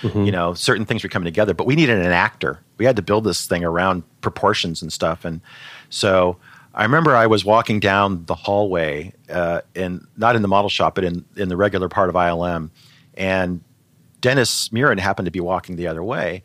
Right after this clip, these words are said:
Speaker 1: Mm-hmm.
Speaker 2: And I said, "Hey, Dennis, you know, I think we're kinda getting to a point where we're gonna have to get somebody to be in the suit."
Speaker 1: <laughs>
Speaker 2: And he said, he said, "Yeah, that sounds about right. You know, we're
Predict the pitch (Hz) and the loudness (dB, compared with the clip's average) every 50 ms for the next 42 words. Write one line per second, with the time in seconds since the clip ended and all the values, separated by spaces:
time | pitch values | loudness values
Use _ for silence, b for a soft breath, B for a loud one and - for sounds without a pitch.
0 | _ - 113 98 110 101 104 - 101 101 107 - - 120 113 196 226 170 196 196 | _ -6 -4 -2 -4 -4 -4 -4 -4 -2 -2 0 0 0 2 2 0 2 2 2
1 | 165 113 104 - 131 127 123 123 120 - 156 - 147 - 139 143 131 117 135 131 | 2 2 0 0 0 2 2 2 2 0 0 0 0 0 0 0 0 2 0 0
2 | 117 120 127 113 104 - 123 127 131 - 110 113 110 110 110 107 107 107 107 104 | 0 0 -2 -4 -4 -2 -2 -2 -2 -2 -2 0 0 2 2 4 4 4 4 2
3 | 107 107 107 104 104 101 101 101 104 107 104 98 104 110 104 101 98 104 113 127 | 2 2 2 0 0 0 -2 -2 -2 -4 -4 -4 -4 -4 -4 -2 -2 -2 -2 -2
4 | 123 - - 107 98 95 90 110 120 135 - - - - - 110 123 156 147 104 | -2 -4 -4 -8 -8 -4 -2 0 0 0 0 -4 -6 -4 0 0 0 0 0 2
5 | 95 90 90 90 95 98 95 - 107 90 107 104 104 98 92 90 - - - - | 2 2 2 0 0 -2 -2 -4 -6 -4 -4 -4 -4 -4 -4 -6 -6 -6 -4 -2
6 | 220 127 - - _ _ B B B B B 135 110 87 82 110 131 117 - - | -2 -2 -4 -6 _ _ B B B B B -2 -2 0 2 0 0 0 -2 -8
7 | - 107 113 117 - 139 123 123 120 117 - - 143 143 - 156 139 135 - 135 | -6 -2 -2 0 2 2 2 2 2 -2 -4 -2 0 2 4 4 2 2 2 0
8 | 160 175 170 170 165 - - 143 120 120 - - 107 98 - 95 95 92 101 104 | 2 4 4 4 4 4 4 2 2 2 4 4 4 4 6 6 6 4 4 4
9 | - 107 98 95 101 98 98 | 2 0 0 0 0 0 0